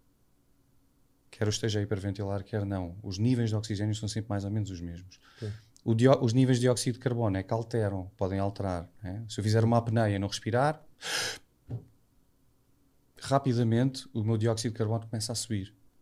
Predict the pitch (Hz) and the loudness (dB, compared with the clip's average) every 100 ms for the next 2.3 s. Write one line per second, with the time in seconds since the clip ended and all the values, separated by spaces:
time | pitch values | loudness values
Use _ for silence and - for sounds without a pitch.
0 | _ 90 98 101 95 98 - 104 101 101 | _ -6 -4 -4 -4 -6 -6 -6 -4 -4
1 | 98 101 104 95 85 _ _ _ _ _ | -4 -6 -6 -8 -8 _ _ _ _ _
2 | - 85 | -16 -10